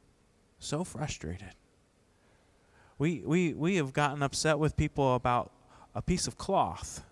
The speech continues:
and where it should be on their face. Now, for some of us, we have now forgotten about the cloth, but we remember that we lost a friend over that cloth,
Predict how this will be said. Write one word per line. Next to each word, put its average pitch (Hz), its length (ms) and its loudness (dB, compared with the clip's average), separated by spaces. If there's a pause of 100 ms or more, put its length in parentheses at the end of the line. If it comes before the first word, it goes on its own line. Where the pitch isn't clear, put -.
(600)
and 107 120 -2
where 151 160 4
it 135 60 -2
should 135 200 -2
be 147 140 0
on 131 160 0
their 113 120 0
face. - 640 -8 (1000)
Now, 104 60 -4
for 120 140 -2
some 233 280 -2
of 98 160 2
us, 95 440 -4 (1600)
we 170 160 4
have 120 120 0
now 127 160 2
forgotten 147 500 -2
about 107 260 0
the 101 60 -2
cloth, 117 400 -4
but 123 120 0
we 135 120 2
remember 139 420 0
that 123 140 0
we 117 120 0
lost 127 320 0
a - 40 -4
friend 143 380 -2 (140)
over 139 280 2
that 80 220 -6
cloth, - 480 -12